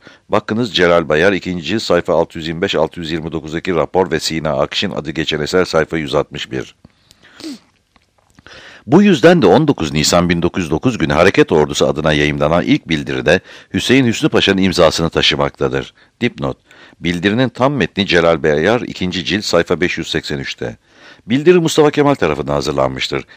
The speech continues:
Kendi el yazısıyla olan taslak Atatürk arşivinden seçmeler üçte var. Ordu komutanı Mahmut Şevket Paşa ancak yirmi iki Nisan bin dokuz yüz dokuzda gelecek ve Hareket Ordusu'nun komutasını üstlenecektir.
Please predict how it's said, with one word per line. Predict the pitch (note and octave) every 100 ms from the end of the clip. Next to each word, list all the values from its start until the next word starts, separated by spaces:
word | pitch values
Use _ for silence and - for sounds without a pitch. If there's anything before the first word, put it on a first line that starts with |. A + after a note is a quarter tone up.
| _
Kendi | F#2 F#2 B2+
el | G#2+ F2+
yazısıyla | E2 D#2+ - B2+ E2
olan | D2 C#2+
taslak | C#2 D#2 - A#2+
Atatürk | F2 A2+ G#2+ F#2+
arşivinden | C#2 D#2+ - D2 C#2 D#2
seçmeler | - E2+ - D#2+ F2+
üçte | C#2 - E2+ D2
var. | C2 - - _ _ _ - _ _ _ _ _ - - -
Ordu | B2 D#3
komutanı | G3+ F#3 F3+ C#3+ A2+
Mahmut | A#2 C3+ -
Şevket | A#2+ A#2 D#3
Paşa | E2 - G#2
ancak | D3 C#3+ -
yirmi | G2+ G#2+
iki | - C#3+
Nisan | G2+ E2 D#2
bin | E2+
dokuz | E2+ -
yüz | D2
dokuzda | D#2 D#2+ C#2+
gelecek | C#2+ C#2 C2 D#2 B2 - - -
ve |
Hareket | D2+ D2+ D2 B2+
Ordusu'nun | A2 F2 F2+ A2
komutasını | G2+ G2 F#2+ D#2 E2+
üstlenecektir. | F2 - C#2+ C#2 C#2 - C2 A#1+